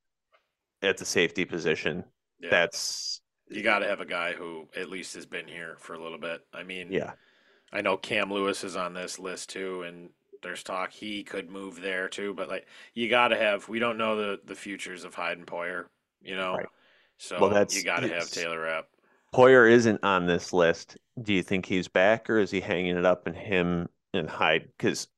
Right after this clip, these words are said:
Speaker 1: th-, all indications are that Micah Hyde's gonna be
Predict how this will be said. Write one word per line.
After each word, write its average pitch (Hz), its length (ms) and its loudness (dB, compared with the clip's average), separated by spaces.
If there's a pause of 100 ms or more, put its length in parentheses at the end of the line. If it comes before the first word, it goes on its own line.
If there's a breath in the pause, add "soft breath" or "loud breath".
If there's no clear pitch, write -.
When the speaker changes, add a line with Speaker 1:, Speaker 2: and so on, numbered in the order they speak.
(100)
Speaker 1:
th-, 139 180 -8 (140)
all 123 240 10
indications 98 680 4
are 87 160 6
that 85 120 2
Micah 90 300 0
Hyde's 90 400 2
gonna 82 240 -8
be 76 320 -4